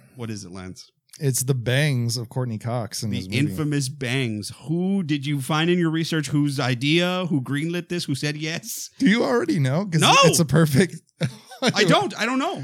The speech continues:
Speaker 1: I don't know. <sighs> You're, you're the stats guy.
Speaker 2: So you may, when you're watching this film, you may notice that Courtney Cox and David Arquette have an abnormal tan or freckles or something.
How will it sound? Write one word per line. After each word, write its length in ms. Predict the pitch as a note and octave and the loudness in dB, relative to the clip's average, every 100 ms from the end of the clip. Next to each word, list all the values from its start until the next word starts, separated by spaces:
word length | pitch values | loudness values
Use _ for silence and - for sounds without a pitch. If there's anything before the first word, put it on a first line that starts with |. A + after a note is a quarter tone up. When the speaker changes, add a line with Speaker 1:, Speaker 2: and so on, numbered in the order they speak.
| C3 | -10
Speaker 1:
I 80 | D#3+ | -4
don't 140 | G#3+ | -4
know. 180 | A3+ D#4 B2+ - | -4 -6 -10 -12
<sighs> 200 | - - | -16 -14
You're, 140 | D3 F#3 | -10 -6
you're 180 | E3 | -2
the 60 | A3+ | -2
stats 440 | - A3+ B3+ - | -2 -4 -8 -12
guy. 100 | D3 | -6
Speaker 2:
So 160 | B2 D#3 | -2 2
you 180 | D#3+ E3+ | 4 4
may, 480 | E3 E3+ F3 E3+ D#3+ - - - - _ _ _ - - | 4 4 4 4 2 -2 -10 -14 -20 _ _ _ -18 -2
when 160 | B2+ | 2
you're 80 | B2 | 4
watching 320 | C3 D3+ E3+ | 6 6 4
this 120 | D#3+ C3+ | 2 2
film, 260 | C#3+ B2 | 2 2
you 120 | B2 | 2
may 260 | A#2+ C3+ D3+ | 4 4 4
notice 720 | C#3+ B2+ A#2+ A2 A2 - - _ _ _ _ _ - | 4 4 4 2 0 -2 -8 _ _ _ _ _ -6
that 680 | A#2 A2+ A2+ A2 A#2 - - _ | -4 0 0 0 -2 -6 -14 _
Courtney 260 | - D3 D#3 | -4 -2 0
Cox 300 | C#3 B2+ B2 | 2 2 2
and 100 | A#2 | 0
David 160 | A2+ A2+ | -2 -2
Arquette 360 | A2 A#2 G#2 | -2 -4 -6
have 320 | G#2 G#2+ G#2 - _ _ _ _ _ _ _ _ _ _ - | -4 -4 -6 -10 _ _ _ _ _ _ _ _ _ _ -2
an 120 | C#3+ | 2
abnormal 540 | C3+ C3 B2+ B2 A#2 | 4 4 2 2 0
tan 540 | G#2+ - A2+ F2+ D2+ - _ _ _ _ _ - | -4 -4 -4 -6 -14 -20 _ _ _ _ _ -10
or 160 | A2 G#2+ | -6 -6
freckles 580 | - C#3+ C3 C#3+ C3+ A#2+ | -2 -2 2 2 2 0
or 220 | A2 G#2+ | -2 -2
something. 460 | B2 G#2+ G2 F#2 | -4 -4 -6 -10